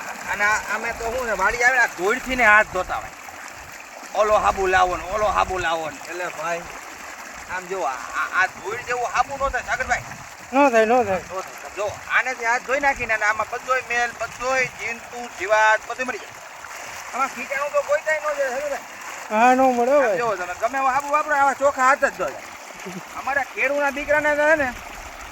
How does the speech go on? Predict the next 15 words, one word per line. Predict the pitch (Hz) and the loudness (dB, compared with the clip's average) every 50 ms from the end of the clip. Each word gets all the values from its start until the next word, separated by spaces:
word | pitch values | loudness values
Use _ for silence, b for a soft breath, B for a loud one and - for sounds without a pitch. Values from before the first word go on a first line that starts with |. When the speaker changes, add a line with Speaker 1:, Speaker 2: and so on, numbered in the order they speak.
| - - - | -14 -2 2
Speaker 1:
વાડી | 156 185 233 269 277 277 | 6 6 6 6 6 6
આવે | 269 294 320 320 | 6 6 6 6
ને | 302 302 | 4 2
એટલે | 294 269 277 | 0 0 -2
આ, | 262 240 233 240 214 - - - - - - - | -2 -2 -2 -4 -6 -8 -12 -16 -16 -12 0 2
આવું | 233 247 262 233 | 4 4 4 6
દેશી | 240 277 285 - 294 285 | 6 6 6 6 4 2
જ | 254 | 4
હાલે. | 254 247 240 190 139 117 - - - - - 196 | 6 6 6 4 0 -4 -8 -12 -16 -10 -4 -2
Speaker 2:
દેશી | 214 226 220 - 247 220 | 0 0 0 -2 -2 0
જ | 202 | 2
હાલે. | 202 202 214 220 247 262 269 285 | 2 2 4 4 6 6 6 8
Speaker 1:
હા, | 285 269 202 | 8 6 6
દેશી, | 180 - | 4 0
દેશી | - - 523 - - - | -8 -8 -8 -8 -10 -16